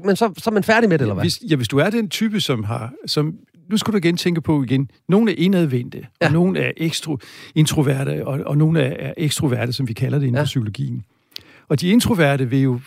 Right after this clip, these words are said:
Speaker 2: øh, de vil jo også sådan have det sådan under coronaen, at de sådan set synes, at det var rart nok, at der ikke var så meget boss, at vi ikke skulle være så mange mennesker sammen og sådan noget, ikke? Det var jo ligesom noget, der passede dem fint og sådan noget, ikke? Så, så sådan nogle parametre går jo også ind, ikke? Og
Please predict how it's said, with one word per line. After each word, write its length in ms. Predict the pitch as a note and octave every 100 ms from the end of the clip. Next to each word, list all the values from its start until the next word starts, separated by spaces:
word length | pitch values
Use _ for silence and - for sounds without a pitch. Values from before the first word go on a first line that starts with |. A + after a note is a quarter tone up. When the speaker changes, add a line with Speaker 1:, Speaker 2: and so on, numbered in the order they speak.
| -
Speaker 2:
øh, 140 | F3 D#3 - - G#3+ A3+ D3+ -
de 100 | A3+
vil 100 | A3
jo 100 | D#3+
også 180 | F#3 -
sådan 200 | E3+ D#3
have 180 | C3+
det 100 | D#3 D#3
sådan 240 | D3 C#3
under 200 | D3+ C#3+
coronaen, 500 | - A#2+ C#3 D#3+ B2
at 100 | A2+
de 60 | B2
sådan 200 | C#3+ C#3
set 200 | C#3+ A#2+
synes, 180 | D3
at 80 | C#3
det 80 | A2+
var 60 | G2+
rart 240 | G2+ C3+ B2
nok, 280 | D3+ F#3+ -
at 100 | -
der 60 | G#2+
ikke 140 | C3+
var 140 | B2
så 120 | A2 D3+
meget 320 | G#2+ G#2 A#2+
boss, 400 | B2 C3+ - - _ _ _ _
at 140 | - A2+
vi 40 |
ikke 140 | C3 -
skulle 260 | - C#3
være 160 | C3+ G3
så 120 | F#3+
mange 260 | C3+ G#2 D#3
mennesker 340 | B2+ B2 -
sammen 340 | C3 B2 A#2+ B2
og 60 |
sådan 180 | G#2 A#2
noget, 220 | A2+ G#2
ikke? 180 | B2 C#3
Det 200 | B2+ G#3+
var 80 | G3+
jo 60 | C#3
ligesom 420 | D3+ E3+ D3 G#2+ - - - -
noget, 140 | D#3+
der 60 | C#3+
passede 360 | - D#3 D#3+
dem 160 | A2+ D3+
fint 380 | D3+ F#3+ D#3+ -
og 80 | D#3+
sådan 200 | - G2+
noget, 220 | A2+ A2
ikke? 140 | -
Så, 80 | - F3
så 60 |
sådan 220 | G3 G3+
nogle 220 | A#3+ A3 F3+
parametre 480 | D3+ D3 F#3 G3
går 180 | C#3+ C#3+
jo 100 | C3
også 220 | D#3+ G3
ind, 160 | E3 -
ikke? 180 | D3+ -
Og 120 | -